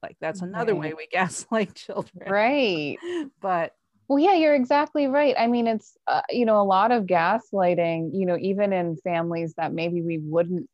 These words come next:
Speaker 2: term as being completely narcissistic, it's like, it's, the gaslighting just happens. I mean, it, it permeates our entire culture, which is narcissistic.
Speaker 1: Yeah.
Speaker 2: Um, <laughs>
Speaker 1: Yeah.
Speaker 2: our society is narcissistic.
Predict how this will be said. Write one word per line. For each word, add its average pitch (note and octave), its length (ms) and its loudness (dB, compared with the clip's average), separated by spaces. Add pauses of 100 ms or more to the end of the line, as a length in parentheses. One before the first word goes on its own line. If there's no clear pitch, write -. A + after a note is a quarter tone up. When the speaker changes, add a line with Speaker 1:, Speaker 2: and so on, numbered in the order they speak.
(180)
Speaker 2:
term E3 440 -4
as D#3 300 -6
being E3 260 -4
completely E3+ 640 -6
narcissistic, D#3+ 1120 -6
it's F3+ 260 -8
like, D#3+ 360 -2
it's, - 340 -6 (460)
the G3+ 80 0
gaslighting A3+ 800 0
just F3 280 -6
happens. F3+ 420 -4
I D3 60 -2
mean, E3+ 160 -4
it, D#3 160 -4
it - 240 -2
permeates F3 600 -4
our D3 140 -2
entire D3 460 -6 (100)
culture, D#3+ 500 -2
which D#3 280 -4
is D3+ 220 -6
narcissistic. D3 1080 -8
Speaker 1:
Yeah. D#3 260 -4 (260)
Speaker 2:
Um, F3+ 480 4 (800)
<laughs> F4 180 2 (120)
Speaker 1:
Yeah. C#4+ 120 -10
Speaker 2:
our G#3+ 100 2
society F#3+ 880 0
is D#3+ 160 -4
narcissistic. D#3+ 920 -6